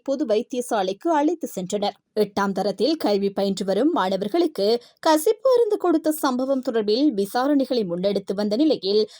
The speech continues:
குறித்த மாணவர்களிடம் பெறப்பட்ட வாக்குமூலத்தின் அடிப்படையில்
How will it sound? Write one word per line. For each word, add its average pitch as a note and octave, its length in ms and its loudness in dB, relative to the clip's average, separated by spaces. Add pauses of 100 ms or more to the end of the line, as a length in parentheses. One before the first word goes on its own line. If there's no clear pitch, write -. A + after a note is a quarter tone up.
குறித்த G3+ 360 2
மாணவர்களிடம் G3+ 800 -2
பெறப்பட்ட G3 540 -2 (140)
வாக்குமூலத்தின் G#3 720 0
அடிப்படையில் A3 680 0